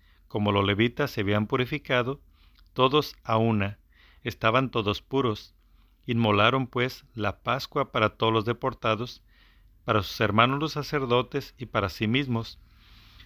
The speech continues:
Comieron la Pascua los israelitas que habían vuelto del destierro y todos aquellos que, habiendo roto con la impureza de la gente del país, se habían unido a ellos para buscar a Yahvé,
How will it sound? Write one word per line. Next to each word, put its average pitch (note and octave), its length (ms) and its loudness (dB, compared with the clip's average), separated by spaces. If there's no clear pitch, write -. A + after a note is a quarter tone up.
Comieron A#2 480 4
la C3 200 0
Pascua A#2+ 500 0
los - 300 -6
israelitas A2+ 680 0
que - 120 -4
habían G#2+ 320 2
vuelto A#2+ 400 2
del G2+ 160 -2
destierro D3 720 -4
y A#2+ 140 -8
todos C#3+ 380 0
aquellos B2 580 -6
que, C3+ 80 0
habiendo A2+ 500 4
roto A2+ 400 0
con G#2 160 -2
la G2+ 80 0
impureza A2 540 -2
de A2 100 2
la G#2 120 2
gente G#2+ 380 -4
del A2+ 160 -2
país, B2 420 -2
se - 200 -6
habían A2+ 260 4
unido A#2+ 380 2
a G#2+ 60 2
ellos C3 280 0
para G#2 220 -2
buscar G2 420 -4
a G#2 40 2
Yahvé, G2 440 0